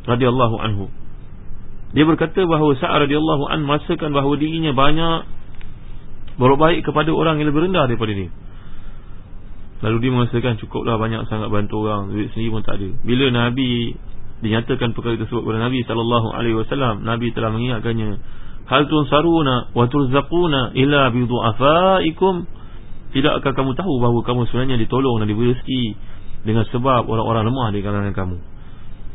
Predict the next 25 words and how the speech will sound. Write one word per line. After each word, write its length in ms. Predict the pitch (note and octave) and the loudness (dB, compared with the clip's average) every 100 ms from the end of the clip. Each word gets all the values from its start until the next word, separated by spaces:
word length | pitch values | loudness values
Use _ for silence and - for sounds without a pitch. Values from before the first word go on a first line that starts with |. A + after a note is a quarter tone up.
| - - - - - - - - - - | -10 -10 -8 -8 -6 -8 -10 -12 -10 -4
Nampak 240 | B2+ C#3 | -2 0
tak 80 | G#2+ | 0
tuan-tuan? 480 | A2 A2+ C3 A#3 - - - - - | -2 0 0 -2 -10 -12 -12 -10 -4
Dalam 140 | G#2 | -2
hadis 240 | G#2 A#2+ G#2+ | -2 0 0
yang 160 | G2 | -2
sahih 400 | G#2 A2 B2 G#2+ | -4 -2 0 2
riwayat 300 | G2+ A2+ A2+ | 0 0 0
Imam 180 | G#2 G#2 G2 | 0 -2 -2
Bukhari 320 | A2+ A#2+ C3 | 0 0 0
ni, 160 | G3+ A#3 - - - - - | -4 -6 -12 -12 -10 -10 -6
maknanya 560 | G2+ A2+ C#3+ C3 B2 A2+ A#2 - | -2 0 0 2 0 -2 -6 -4
para 160 | A2+ G#2 | -2 0
sahabat 400 | A#2+ B2 B2 A#2 | 2 4 4 2
diingatkan 800 | G#2+ A2+ A#2 - A#2 A2+ A2+ A2+ - - | 0 0 0 2 2 0 0 -6 -8 -8
supaya 320 | A#2 A2+ A2+ | -2 0 0
membantu 380 | A2 A2 A2+ A2+ | 0 -2 -2 -2
orang 180 | A2 | 0
lemah, 240 | A2+ A2+ G#2+ | 0 0 0
dengan 160 | A2 | -2
sebab 160 | G#2 G#2+ | -2 -4
itu 160 | G#2+ A2 | -2 -4
rezekinya 400 | G#2 A#2 G#2+ F#2+ | -4 -4 -4 -4
bertambah. 320 | A2 G2+ E2 - - - - - | -4 -4 -6 -8 -8 -8 -8 -8
Allah 240 | - F3+ | -2 2